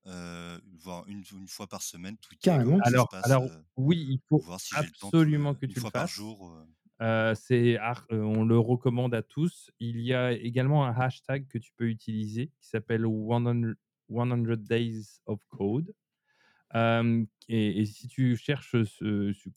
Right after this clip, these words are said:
Speaker 3: cliques sur ce, ce hashtag, tu vas voir qu'il y a énormément de personnes exactement dans la si, la même situation que toi qui font l'effort, effectivement, de tweeter le plus régulièrement possible par rapport à ce qu'ils ont appris ou par rapport à ce qu'ils, heu, ce qu'ils connaissent.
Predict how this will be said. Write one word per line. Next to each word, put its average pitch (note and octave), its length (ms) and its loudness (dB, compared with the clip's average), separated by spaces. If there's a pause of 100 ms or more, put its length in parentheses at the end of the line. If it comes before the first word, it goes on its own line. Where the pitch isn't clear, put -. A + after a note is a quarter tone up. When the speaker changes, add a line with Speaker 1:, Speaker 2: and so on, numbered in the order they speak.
Speaker 3:
cliques B2 220 -2
sur - 180 -6
ce, F#2+ 480 0 (360)
ce - 140 -4
hashtag, A#2 460 -2
tu - 140 -16
vas A2+ 120 0
voir B2+ 320 -2
qu'il A2+ 180 -10
y A2+ 100 -2
a B2+ 100 -2
énormément C3+ 680 0
de B2+ 60 -8
personnes A#2+ 300 -8
exactement A2 460 -6
dans B2+ 80 0
la A#2+ 80 -2
si, A#2 180 -8 (120)
la A2+ 140 0
même A2 140 0
situation A2 480 -10
que - 60 -20
toi C#3+ 240 -4 (440)
qui A#2 300 -2 (140)
font E3+ 240 2
l'effort, D3 640 0
effectivement, C3 560 -4
de B2+ 100 2
tweeter B2 580 -4
le A2+ 140 -4
plus F#3+ 360 -4
régulièrement C3+ 760 -2 (140)
possible C3 540 0 (340)
par A2 100 -4
rapport A#2 260 -4
à C3+ 40 -6
ce - 100 -14
qu'ils A2+ 200 -4
ont A#2+ 120 0
appris B2+ 380 -2
ou B2 100 -10
par A2 160 -10
rapport A#2 340 -6
à G#2+ 100 -4
ce - 120 -12
qu'ils, G2+ 300 -2
heu, G2 440 2
ce - 100 -16
qu'ils G2+ 200 -8
connaissent. - 420 -6